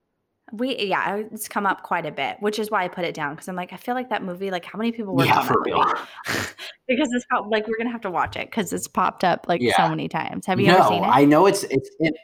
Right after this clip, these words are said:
Speaker 2: it's
Speaker 1: No,
Speaker 2: aquatic
Speaker 1: I'm
Speaker 2: horror. I just haven't seen it.
Speaker 1: Yeah, and I'm very familiar, not very, but I'm, like, somewhat familiar with the history of it,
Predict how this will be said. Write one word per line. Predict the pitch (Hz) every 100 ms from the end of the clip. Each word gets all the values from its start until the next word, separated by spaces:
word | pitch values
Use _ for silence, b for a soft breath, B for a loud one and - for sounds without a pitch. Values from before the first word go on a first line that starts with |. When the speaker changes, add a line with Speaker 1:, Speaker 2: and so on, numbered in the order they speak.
| _
Speaker 2:
it's | 147 -
Speaker 1:
No, | 185
Speaker 2:
aquatic | 135 170 240
Speaker 1:
I'm |
Speaker 2:
horror. | 240 123 87 101 - - _
I | 117
just | 113 -
haven't | 107 104 -
seen | - 120
it. | - - _
Speaker 1:
Yeah, | 240 247 190 -
and | 208 185
I'm | 214 226 202
very | 196 202 240 294
familiar, | 285 254 226 208 220 262 247 226 -
not | 208 202 185
very, | 156 139 147 147
but | 180
I'm, | 185 190
like, | 196
somewhat | - - 208 214 214 202 -
familiar | 196 185 185 175
with | 175 165
the | 165
history | - 240 - - 185 165
of | 147 139
it, | 131 165 220